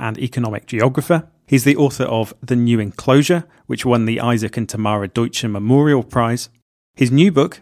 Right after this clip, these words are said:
Rentier Capitalism, which was the topic of our conversation, is out now.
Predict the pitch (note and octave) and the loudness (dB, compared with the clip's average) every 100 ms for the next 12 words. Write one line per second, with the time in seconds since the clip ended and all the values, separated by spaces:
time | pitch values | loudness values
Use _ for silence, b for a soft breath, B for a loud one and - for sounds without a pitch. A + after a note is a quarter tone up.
0 | - C3 C#3 - A2 - F3+ - E3+ D#3 | -4 2 2 2 -4 -2 -6 0 0 2
1 | D#3+ D#3+ B B F3 - B2+ A#2+ C#3 - | 0 -2 B B 0 0 0 -2 -2 -4
2 | A2+ A2 G#2 - G2+ G2+ - C3 - B2 | -6 -4 -4 -6 -10 -6 0 0 2 -2
3 | - b b C#3 A#2+ G2 G2 F#2+ G2+ | -2 b b -2 0 -2 -6 -12 -12